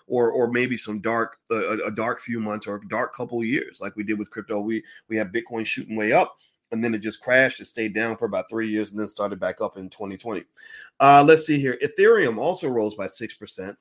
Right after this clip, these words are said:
to cross back above the four thousand level. The world's second largest cryptocurrency traded at four thousand forty-nine, approaching an,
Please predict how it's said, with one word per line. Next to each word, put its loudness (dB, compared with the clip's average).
to -14
cross -2
back -6
above -6
the -14
four -4
thousand -6
level. -10
The -2
world's 0
second -2
largest -4
cryptocurrency -8
traded -6
at -10
four -4
thousand -6
forty-nine, 0
approaching -4
an, -6